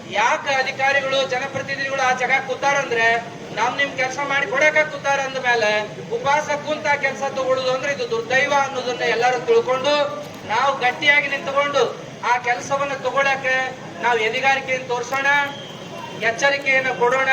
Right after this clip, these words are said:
ಮತ್ತು ಪ್ರತಿಯೊಬ್ಬರು ಸಂಘಟಿತರಾಗಿ ದುಡಿಯೋಣ. ಇದು ಅವನ ಕೆಲಸ, ಇದು ಇವನ ಕೆಲಸ ಅಂತ ಬಿಡಬೇಡ್ರಿ.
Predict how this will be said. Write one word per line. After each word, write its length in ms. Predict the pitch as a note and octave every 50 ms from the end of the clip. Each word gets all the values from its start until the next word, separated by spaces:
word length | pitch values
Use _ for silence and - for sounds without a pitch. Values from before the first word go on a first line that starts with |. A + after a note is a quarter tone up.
| C4 C4+ C4+ C4 - - - - - - -
ಮತ್ತು 260 | C#4 C#4 - C#4 C4+
ಪ್ರತಿಯೊಬ್ಬರು 640 | - A#3 A#3 A#3 - D4+ D4+ D#4+ D#4 D#4 D#4+ D#4 D4
ಸಂಘಟಿತರಾಗಿ 800 | - A#3+ A#3+ B3+ D4 D4+ D4+ D#4+ D#4 D4+ D4 D4 C#4+ C#4 C4+ B3
ದುಡಿಯೋಣ. 380 | B3+ C4 C4 C4+ C4+ C#4 C4+ A#3+ G#3 - - - - - - - A3+
ಇದು 140 | A#3+ B3 A3
ಅವನ 220 | A3+ A#3+ C#4 C#4
ಕೆಲಸ, 360 | C#4 - C4+ C4 C4 - - C4 B3+ C4 C4 B3+ B3 A#3
ಇದು 100 | A#3 A#3+
ಇವನ 180 | B3 B3+ C4+ C#4
ಕೆಲಸ 340 | C#4 C4+ C4 C4 B3+ C4 C4
ಅಂತ 200 | C4 C4 C4 C4
ಬಿಡಬೇಡ್ರಿ. 540 | B3+ C4 C4 C4 C4+ C#4+ C#4+ C#4 - F#3+